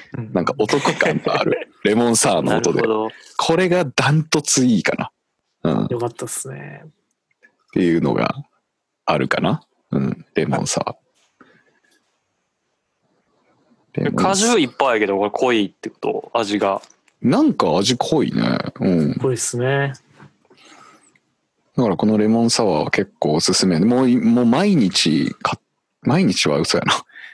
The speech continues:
Speaker 2: 最近三日に一回買ってるな。あの、消費量が。
Speaker 3: え？
Speaker 2: もう消費量。
Speaker 3: どんぐらい持つの？これで。
Speaker 2: えーっとね、レモンサワー十杯ぐらいは作れるかな？一本買ったら。六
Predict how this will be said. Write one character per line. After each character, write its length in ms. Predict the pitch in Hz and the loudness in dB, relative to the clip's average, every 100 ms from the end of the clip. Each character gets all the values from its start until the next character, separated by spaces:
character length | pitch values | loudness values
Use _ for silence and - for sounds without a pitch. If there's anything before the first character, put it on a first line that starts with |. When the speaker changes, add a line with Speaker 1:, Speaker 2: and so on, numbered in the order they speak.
| _ | _
Speaker 2:
最 280 | - 180 190 | 0 0 2
近 300 | 190 180 180 | 2 2 2
三 280 | - 127 135 | 2 2 0
日 260 | _ 156 | _ 0
に 120 | 147 | 2
一 60 | 147 | 0
回 180 | - - | 0 -2
買 120 | - | -4
っ 40 | |
て 120 | - - | -4 -6
る 80 | |
な。 160 | - - _ _ _ _ _ _ _ _ _ _ _ _ _ | -6 -12 _ _ _ _ _ _ _ _ _ _ _ _ _
あ 60 | - | -4
の、 80 | 73 | 0
消 260 | - 131 | 0 0
費 160 | 131 98 | 0 0
量 180 | 76 60 | 0 -2
が。 300 | - - - _ - | -4 -8 -14 _ -6
Speaker 3:
え？ 40 | |
Speaker 2:
も 40 | |
う 40 | 127 | -4
消 320 | - - 127 | -2 0 0
費 180 | 123 147 | 2 2
量。 80 | 123 | 2
Speaker 3:
ど 40 | |
ん 20 | |
ぐ 0 | |
ら 160 | 165 165 | 2 2
い 80 | 165 | 0
持 160 | 127 | -2
つ 140 | 107 117 | -2 -2
の？ 120 | 92 - | -2 -4
こ 80 | 98 | -4
れ 140 | 92 | -2
で。 180 | 92 - _ _ _ _ _ | -6 -10 _ _ _ _ _
Speaker 2:
え 400 | - 151 160 160 156 | 0 2 2 0 -2
ー 20 | |
っ 60 | - | -4
と 120 | - 160 | -2 0
ね、 220 | 151 107 | 2 2
レ 140 | 135 | 2
モ 160 | 214 311 | 2 2
ン 60 | |
サ 140 | 302 320 | 2 2
ワ 60 | |
ー 80 | 135 | 2
十 260 | 113 165 208 - _ - | 2 0 -2 -10 _ -2
杯 260 | 349 392 | 2 2
ぐ 80 | 392 | 2
ら 100 | 214 | 2
い 20 | |
は 80 | 87 | 0
作 140 | - - | 0 0
れ 100 | 98 | 0
る 60 | |
か 100 | - | 0
な？ 180 | - 156 - _ - | -2 -4 -8 _ -6
一 120 | - | -6
本 380 | - - 170 - | -4 -4 -2 -2
買 120 | 185 | -4
っ 60 | - | -2
た 120 | - | -2
ら。 80 | - | 0
六 220 | 113 | -2